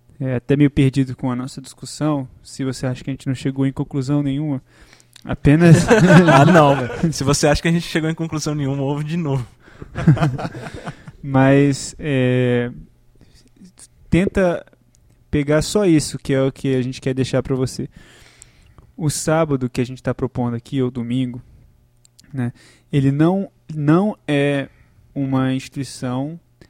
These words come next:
Speaker 1: é, apenas religiosa, é, é,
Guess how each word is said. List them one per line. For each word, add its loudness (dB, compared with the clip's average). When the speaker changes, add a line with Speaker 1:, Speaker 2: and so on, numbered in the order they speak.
Speaker 1:
é, -4
apenas -4
religiosa, -2
é, -10
é, -12